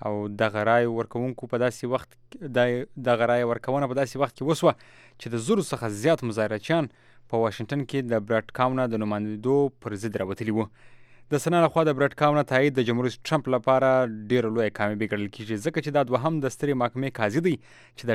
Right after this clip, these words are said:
ټرمپ لخوا سترې محکمې دپاره وګمارل سو. د ټرمپ حکومت، اه، دپاره ځکه لوی بری دی چې جمهور غوښتونکي اوس سپینه ماڼۍ، سنا، ولسي جرګه او د سترې محکمې کنټرول لري.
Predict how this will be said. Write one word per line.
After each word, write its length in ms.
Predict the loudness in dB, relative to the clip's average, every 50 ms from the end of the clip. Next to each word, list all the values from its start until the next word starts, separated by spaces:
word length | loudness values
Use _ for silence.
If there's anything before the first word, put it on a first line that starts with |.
| -2 -2
ټرمپ 300 | -2 0 0 0 0 -2
لخوا 260 | -4 0 2 2 4 4 2 2 0 _ -18 -20 -6
سترې 200 | -2 0 0 0 0
محکمې 300 | -2 -2 -2 -4 -4 -2 -2 -4
دپاره 280 | 0 0 2 2 2 0
وګمارل 460 | -2 -4 -6 -4 -4 -4 -4 -4 -4 -4
سو. 100 | -4 -4 -6 -6 _ -20 _ _ _ -20 -20 -20 -20 -20 -18 -10 -10
د 80 | -8 -4
ټرمپ 200 | -2 -4 -2 -2 -6
حکومت، 300 | -4 -2 -2 -2 -2 -2
اه، 560 | _ _ -18 -12 -6 -4 -2 0 0 0 -2 -2
دپاره 280 | -2 0 2 2 2 2 -2 -4
ځکه 160 | -2 -2 -2 -2 -2 -8 -14 -14 -12 -6 0
لوی 120 | 0 0 2
بری 280 | 4 2 2 2 2
دی 160 | 0 -2 -4 -4
چې 200 | -6 -8 -8 -6 -4 -2 -2 -2 -2 -4 -4 -4
جمهور 220 | -4 -4 -2 -4 -4 -6 -8
غوښتونکي 440 | -10 -8 -6 -6 -6 -4 -4 -4
اوس 280 | -4 -2 -2 -2 -2 -4 -12 -16 -18
سپینه 240 | -6 -4 -2 0 2
ماڼۍ، 340 | 2 2 2 2 0 -2 -2 -4 -8 _ -20 -4 -2
سنا، 240 | 0 2 2 4 2 2 2 0
ولسي 300 | -4 -6 -6 -4 -2 0
جرګه 260 | 0 2 4 4 4 4 2 -4 -14 -20 -20 -20 -20 -20 -14 -8 -6
او 120 | -4 -4 -4
د 160 | -4 -6 -6 -4
سترې 200 | -4 -2 -2 0 0 -2
محکمې 300 | -2 -4 -4 -4 -4 -4 -6 -8 _ -10
کنټرول 440 | -10 -10 -10 -10 -6 -6 -6 -6 -4 -6
لري. 160 | -6 -6 -6